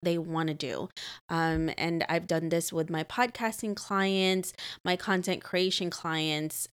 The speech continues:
um, and it's actually the first thing that I go through with them that allows us to move forward with what they wanna do in terms of their business and the content that they're creating. But this definitely helps with just everything that you're doing.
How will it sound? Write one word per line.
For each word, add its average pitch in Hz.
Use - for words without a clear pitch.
um, 165
and 175
it's -
actually 185
the 170
first 185
thing 185
that 165
I 160
go 160
through 226
with 240
them 285
that 180
allows 180
us 175
to 190
move 180
forward 165
with 165
what 180
they 175
wanna 170
do 160
in 180
terms 170
of 160
their 160
business 208
and 170
the 160
content 165
that 160
they're 160
creating. 190
But -
this 202
definitely 247
helps -
with 220
just 247
everything 262
that 247
you're 208
doing. 185